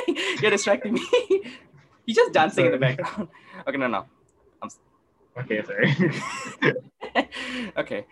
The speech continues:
Speaker 1: Um, but yeah, th-, this is, like, his first, you know, major entrance into, like, podcasting in general. So he's come from, like,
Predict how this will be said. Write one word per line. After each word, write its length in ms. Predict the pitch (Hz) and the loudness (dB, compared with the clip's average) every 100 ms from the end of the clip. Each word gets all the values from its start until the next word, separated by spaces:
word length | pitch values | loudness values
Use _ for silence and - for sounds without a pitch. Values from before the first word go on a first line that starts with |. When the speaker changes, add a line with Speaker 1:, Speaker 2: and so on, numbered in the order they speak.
| - - | -20 -2
Speaker 1:
Um, 540 | - 135 131 127 120 - _ _ - | 2 4 4 0 -4 -8 _ _ 0
but 260 | 151 127 - _ _ | 2 2 -2 _ _
yeah, 300 | 120 110 82 - - 135 | -2 -2 -2 -8 -14 -12
th-, 140 | 143 | -6
this 140 | 202 | -4
is, 120 | 262 233 | -2 -2
like, 160 | 135 | -2
his 220 | - 143 | -4 -10
first, 640 | - 165 156 - - - 135 | -4 0 0 -2 -8 -8 -6
you 40 | |
know, 160 | 98 - _ _ _ - | -6 -6 _ _ _ -8
major 500 | 123 139 156 151 160 | -4 0 0 2 2
entrance 440 | - 123 123 131 123 | 2 -2 -2 -6 -6
into, 160 | 107 | -8
like, 260 | 107 101 _ | -6 -6 _
podcasting 680 | - 131 - 120 107 123 101 | 0 0 0 -6 -6 -10 -12
in 40 | |
general. 320 | 92 98 80 - | -10 -10 -12 -12
So 440 | - 113 110 110 _ _ _ _ _ _ | -6 -4 -4 -8 _ _ _ _ _ _
he's 260 | _ 151 156 | _ -12 -10
come 360 | - 190 208 202 | -6 0 0 0
from, 280 | 170 135 | -2 0
like, 300 | 113 107 98 | -2 -2 -4